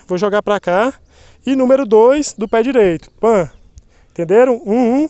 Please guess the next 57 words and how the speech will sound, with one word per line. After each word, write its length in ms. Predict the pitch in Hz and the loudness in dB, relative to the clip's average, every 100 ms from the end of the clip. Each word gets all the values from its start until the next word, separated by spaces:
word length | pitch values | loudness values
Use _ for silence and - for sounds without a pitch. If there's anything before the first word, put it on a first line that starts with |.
| - | -2
dois, 260 | 196 254 | 0 0
dois. 380 | 196 180 151 - _ - - | 2 -2 -2 -10 _ -16 -6
E 60 | 208 | -4
agora, 460 | 220 180 220 269 294 _ - - | -2 0 2 2 -2 _ -18 -4
e 80 | |
eu 140 | 208 240 | 0 2
vou 160 | 196 | 2
pro 140 | 226 269 | -2 -2
pé 100 | 254 | -2
esquerdo 300 | 269 220 202 | -2 -2 0
lá 100 | 220 | -2
na 100 | 269 | -2
frente, 400 | - 190 151 - - - - | -2 -4 -6 -12 -20 -16 -4
pam, 260 | 202 190 143 | -2 -2 -4
fui-me 260 | - 202 262 | -8 -6 -4
embora, 340 | 226 175 117 - _ _ | -2 -2 -2 -10 _ _
beleza? 380 | - 165 220 247 | -8 0 0 0
E 100 | 214 | -2
arranquei 440 | 190 214 - 196 233 | -2 -4 -4 -2 0
e 20 | |
levei 220 | 233 220 | -2 -2
a 80 | 233 | -4
bola. 260 | 170 147 - - - | -6 -8 -12 -18 -6
Agora 280 | 190 254 285 | 0 0 2
eu 40 | |
já 80 | 254 | 0
vou 100 | 254 | -2
explicar 360 | - 254 240 | -6 -6 -6
filmando 540 | 226 262 208 226 262 262 - | -4 -4 -2 -2 -2 -6 -10
e 220 | 214 220 202 | -6 -4 -4
vocês 200 | - 202 | -6 -4
vão 80 | |
entender 240 | 220 233 220 | -4 -2 -2
melhor, 340 | 262 214 156 - - | -2 -2 -4 -6 -14
filmando 300 | - 196 196 | -8 -4 -4
um 40 | |
pouquinho 240 | 202 208 208 | -4 -6 -6
mais 120 | 208 | -6
de 60 | 202 | -4
longe, 200 | 190 190 | -6 -8
explicando, 480 | - 254 190 170 | -12 -12 -8 -8
com 120 | 160 175 | -8 -10
o 20 | |
Fernando 260 | 190 180 | -8 -6
me 80 | 175 | -8
filmando. 360 | - 214 170 139 - - - - - | -10 -10 -10 -12 -18 -20 -20 -16 -10
Então 200 | 185 226 | -4 -2
vamos 180 | 247 262 | 0 0
lá, 80 | 202 | 0
esqueci 320 | - 220 226 | -2 -6 -2
da 140 | 247 | -4
seta, 280 | 208 196 175 | -2 -4 -2
né? 140 | 180 180 | -4 -2
Mas 160 | 180 | -4
vamos 200 | 175 220 | -4 -2
lá 80 | 214 | -4
então. 240 | 214 170 | -2 -6